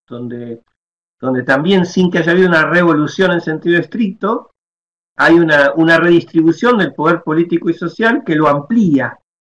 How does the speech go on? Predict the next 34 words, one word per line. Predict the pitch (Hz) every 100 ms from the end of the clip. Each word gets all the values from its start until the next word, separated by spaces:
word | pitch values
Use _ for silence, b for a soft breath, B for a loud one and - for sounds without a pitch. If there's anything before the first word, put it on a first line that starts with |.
| _ _ -
y | 160
eso | 175 190
crea | 185 196 202
una | 185 165
situación, | 160 - 151 - 190 190 202 _ _ _ _
lo | -
amplía, | 220 208 330 359 - -
sin | - 127
que | 113 - _ _
tampoco | - 110 127 120 117
pensemos | 110 104 139 - - _ _
de | -
manera | 110 113 101
fantástica, | 117 110 - - - 110 110
lo | - 117
amplía | 117 156 175 160 - _ _ _
en | 113 113
términos | 151 147
latinoamericanos | 131 123 120 120 165 165 -
significa | 123 120 165 185 185 - _ _ _ _ _
que | -
una | 139 160
porción | 123 139 170 160
más | 156
grande | 160 170 160
de | 127
personas | 131 123 160 143
va |
a | 139
participar | 123 117 117 113 143 147
de | 135
las | 117
decisiones | 110 - 139 127
políticas | 131 147 147 151 170 170